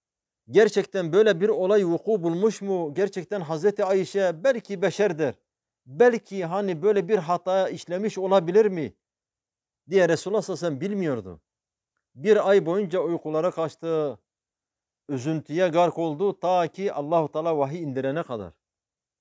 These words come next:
Orada bilmiş olsaydı gaybı hemen Resulullah sallallahu aleyhi ve sellem haber verdi. Ya da bir Maune bölgesinde yetmiş tane, yetmiş tane sahabe, alim, Kur'an hafızı şehit edildiler, öldürüldüler.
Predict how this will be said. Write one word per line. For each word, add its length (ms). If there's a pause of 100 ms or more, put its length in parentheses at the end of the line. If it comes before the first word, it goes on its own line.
(360)
Orada 360
bilmiş 320
olsaydı 400
gaybı 460
hemen 340
Resulullah 320
sallallahu 280
aleyhi 100
ve 20
sellem 180
haber 160
verdi. 360 (840)
Ya 180
da 180
bir 260
Maune 600 (540)
bölgesinde 720
yetmiş 480
tane, 240 (280)
yetmiş 400
tane 420
sahabe, 640
alim, 580
Kur'an 300
hafızı 580 (640)
şehit 380
edildiler, 480
öldürüldüler. 800